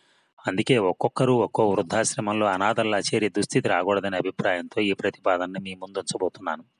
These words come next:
ఒక తల్లి కడుపున పుట్టిన మనం చివరి వరకు ఒకే చోట కలిసి ఉందామన్న ఆశ. మా ఇల్లు చాలా పెద్దది. కింద ఐదు, పైన పై అంతస్తులు ఐదు బెడ్‌రూములతో అన్ని వసతులతో, అన్ని వసతులతో ఎంతో విశాలంగా కట్టాం.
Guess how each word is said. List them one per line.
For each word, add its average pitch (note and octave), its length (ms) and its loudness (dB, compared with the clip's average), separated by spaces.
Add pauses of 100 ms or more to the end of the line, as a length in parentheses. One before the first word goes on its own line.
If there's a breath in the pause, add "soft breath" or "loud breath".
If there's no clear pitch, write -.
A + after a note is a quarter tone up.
(1000 soft breath)
ఒక - 160 0
తల్లి C3+ 300 2
కడుపున B2+ 320 2
పుట్టిన A2+ 300 -2
మనం G2 240 -2
చివరి A2 340 2
వరకు A2 360 2
ఒకే - 200 -4 (120)
చోట A#2 100 0
కలిసి - 340 -2
ఉందామన్న F#2+ 380 -2
ఆశ. E2 260 -2 (240)
మా G2 200 0
ఇల్లు F#2+ 220 0
చాలా F#2 360 0
పెద్దది. F2 400 -6 (280)
కింద G2 220 -2
ఐదు, F#2 260 0
పైన G2+ 500 -2 (120)
పై G2+ 140 0
అంతస్తులు G2+ 460 -2
ఐదు G2 240 0
బెడ్‌రూములతో G#2 680 0
అన్ని G#2 280 -4
వసతులతో, A2 920 -4 (800 soft breath)
అన్ని G#2+ 180 0
వసతులతో A2+ 640 0
ఎంతో F#2+ 340 2
విశాలంగా G2 640 0
కట్టాం. E2+ 420 -4